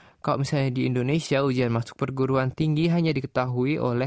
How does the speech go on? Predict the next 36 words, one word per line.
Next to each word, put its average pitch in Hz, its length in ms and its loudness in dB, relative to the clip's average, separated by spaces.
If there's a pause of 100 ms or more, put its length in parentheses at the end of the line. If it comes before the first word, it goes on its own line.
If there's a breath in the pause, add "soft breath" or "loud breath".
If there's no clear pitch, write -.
kalangan 117 480 -2
siswa 117 400 -4
S 113 160 -6
M 113 160 -2
A 123 80 0
dan 117 160 -2
mahasiswa 110 500 -2
aja. 127 220 0 (640 loud breath)
Keramaiannya 190 720 2
akan 160 320 0
terlihat 143 480 -2
ketika 151 560 -2
banyak 123 320 0
siswa - 320 -2
S 131 160 -4
M 110 80 -4
A 131 160 0
yang 127 80 0
mencari 123 320 -2
tempat 123 320 -4
menginap 123 480 -2 (320 loud breath)
dekat 208 320 -2
kampus 143 480 0
sebelum 127 320 0
hari 120 320 -2
ujian. 98 480 -2 (480 loud breath)
Dan 180 360 2
kebanyakan 135 520 0
ujian 127 320 0
masuk 123 400 -4
di - 320 -2
universitas 135 800 -2
dilakukan 156 760 -2
di 165 200 0
hari 160 320 0
Sabtu 180 560 -4